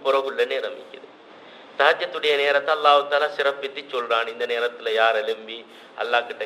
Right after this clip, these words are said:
கை கே-, ஏந்தி கேட்கிறாங்களோ, தேவைகளை கேட்கிறாங்களோ,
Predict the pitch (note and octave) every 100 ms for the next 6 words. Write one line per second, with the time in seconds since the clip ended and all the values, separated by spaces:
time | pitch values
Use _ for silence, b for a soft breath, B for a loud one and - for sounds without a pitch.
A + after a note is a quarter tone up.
0 | - A#2 A#2 A2 G#2+ A2 A#2 A2+ A#2 A2
1 | A#2+ A2 G#2+ G#2 G#2+ A2+ - - - C#3
2 | C3+ C3+ B2 A2+ A2+ A2 A2 A2 G#2 G#2+